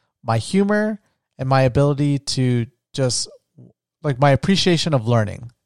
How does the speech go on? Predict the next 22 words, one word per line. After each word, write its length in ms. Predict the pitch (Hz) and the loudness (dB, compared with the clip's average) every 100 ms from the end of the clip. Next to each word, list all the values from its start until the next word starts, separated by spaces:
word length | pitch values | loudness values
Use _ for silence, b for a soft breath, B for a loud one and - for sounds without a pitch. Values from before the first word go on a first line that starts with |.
| - | -4
And, 240 | 131 120 | -2 -2
and, 360 | - 127 117 113 _ _ _ _ _ _ _ _ _ _ | -4 -4 -4 -10 _ _ _ _ _ _ _ _ _ _
um, 460 | 139 123 107 104 - _ - | 2 4 2 -2 -8 _ -6
because 360 | 151 - 180 | -2 2 2
of 60 | 185 | 2
those 180 | 185 - | 2 2
two 160 | 185 | 0
things, 480 | 170 170 147 123 113 - | 0 0 0 -2 -6 -2
I've 180 | 135 - | 0 2
been 120 | 147 | 0
afforded 400 | 135 147 139 135 | 2 4 4 2
so 800 | - - - - - 170 180 185 | -2 -2 -4 -4 0 2 2 2
many 320 | 185 165 156 | 2 2 0
opportunities, 560 | 139 135 120 135 131 - | -2 -4 -6 -6 -6 -6
too 160 | - | -2
many 200 | 226 226 | -2 0
to 100 | 220 | -2
talk 280 | 160 151 139 | -2 -2 -2
about 240 | 127 117 | 0 0
in 80 | 110 | 0
this 120 | 120 | -4
podcast 640 | 113 117 120 123 - - | -2 -4 -4 -4 -4 -6